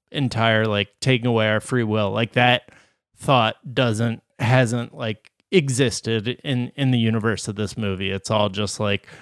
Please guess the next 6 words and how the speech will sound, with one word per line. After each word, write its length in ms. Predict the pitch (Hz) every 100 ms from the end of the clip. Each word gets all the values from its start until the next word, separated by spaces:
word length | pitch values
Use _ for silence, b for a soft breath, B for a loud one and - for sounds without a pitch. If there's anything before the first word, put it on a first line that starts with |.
| b _
"What 260 | 127 160 -
can 320 | - 175 139 -
technology 720 | - 160 131 156 165 160 147
do 260 | 113 135 151
for 180 | -
you?" 440 | 151 156 185 101